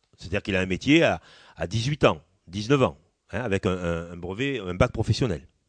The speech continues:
Celui qui veut aller plus loin avec un bac technologique pour être technicien supérieur, eh bien, il va faire deux ans de plus. Donc son métier, eh bien, il l'aura à vingt ans, vingt et un ans, à peu près,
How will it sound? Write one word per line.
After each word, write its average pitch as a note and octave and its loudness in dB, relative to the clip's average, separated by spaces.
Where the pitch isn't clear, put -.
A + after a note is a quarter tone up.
Celui F#3+ 6
qui D#3+ -4
veut D#3 8
aller C3 6
plus C3+ 2
loin C3 6
avec A#2+ 0
un B2 2
bac A#2 2
technologique A2 2
pour G#2+ -2
être G#2 -4
technicien G#2 -2
supérieur, F#2+ -2
eh E2+ -14
bien, E2 -4
il G2 -8
va G2 0
faire F2+ -6
deux E2+ -2
ans F2 -4
de G2+ 0
plus. E3 4
Donc G#2 0
son A#2+ 0
métier, A#2 6
eh F#2+ 0
bien, F#2 -2
il F#2 0
l'aura G2 4
à D#2+ 0
vingt G2 0
ans, G#2 2
vingt F#2+ -6
et G#2 4
un A2+ 0
ans, F3+ 2
à - -12
peu - 2
près, F3 0